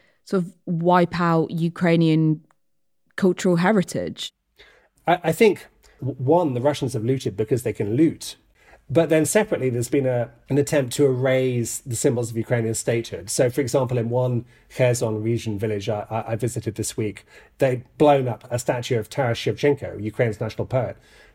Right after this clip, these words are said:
Speaker 2: leaving behind a kind of weird column stump. You know, in areas they, they were planning to govern forever, they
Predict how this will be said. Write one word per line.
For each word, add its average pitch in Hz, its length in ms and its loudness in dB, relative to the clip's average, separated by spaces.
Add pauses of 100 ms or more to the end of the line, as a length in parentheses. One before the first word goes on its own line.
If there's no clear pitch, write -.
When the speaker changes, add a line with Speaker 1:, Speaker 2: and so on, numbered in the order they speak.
Speaker 2:
leaving 131 260 4
behind 123 400 -2
a 104 60 -8
kind 113 160 -2
of 95 140 -8
weird 110 380 0 (520)
column 98 460 -4 (180)
stump. - 500 -2 (380)
You 135 120 -2
know, 123 160 -2
in 143 240 0
areas 135 300 2
they, 127 160 0
they 123 160 0
were 123 100 0
planning 131 320 -2
to 120 100 -4
govern 151 320 2
forever, 117 380 -4
they 123 320 -2